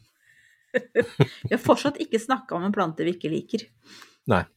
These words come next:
Speaker 2: Nei, nei, vi liker alt.
Speaker 1: Vi liker
Speaker 2: Og det
Speaker 1: alt, ja.
Speaker 2: er liksom, vi,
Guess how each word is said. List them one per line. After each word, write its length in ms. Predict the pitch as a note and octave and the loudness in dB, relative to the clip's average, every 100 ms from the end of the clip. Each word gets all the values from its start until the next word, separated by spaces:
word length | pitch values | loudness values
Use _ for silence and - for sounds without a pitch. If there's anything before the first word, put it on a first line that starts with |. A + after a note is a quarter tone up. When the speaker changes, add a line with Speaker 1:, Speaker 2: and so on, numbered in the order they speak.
| _ _ _ | _ _ _
Speaker 2:
Nei, 140 | - A2 | 2 2
nei, 140 | F#2+ A2 | 2 2
vi 100 | A2 | 2
liker 260 | G2 F#2+ F2+ | 2 0 -2
alt. 280 | - - _ - - - A#3+ | -4 -14 _ -18 -16 -4 4
Speaker 1:
Vi 80 | |
liker 120 | A3 E3 | 6 6
Speaker 2:
Og 80 | A2+ | 8
det 80 | |
Speaker 1:
alt, 40 | D3 | 6
ja. 100 | D3 | 8
Speaker 2:
er 40 | G2+ | 6
liksom, 300 | F#2+ G2+ | 4 2
vi, 100 | G#2+ | 2